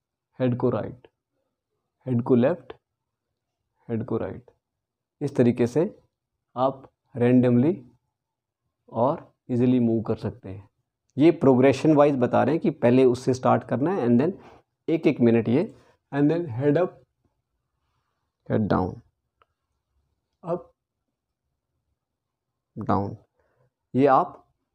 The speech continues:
वेस्टिबुलर सिस्टम को एक्टिवेट करने के लिए सेकंड स्टेज में कर सकते हैं।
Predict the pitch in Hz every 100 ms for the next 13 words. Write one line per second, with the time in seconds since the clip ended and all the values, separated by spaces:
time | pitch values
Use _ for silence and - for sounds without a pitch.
0 | _ _ - - 127 127 127 131 123 123
1 | - 117 156 - 127 127 123 120 120 110
2 | 107 104 107 156 - 120 120 120 110 101
3 | 123 156 110 - 107 - 73 98 90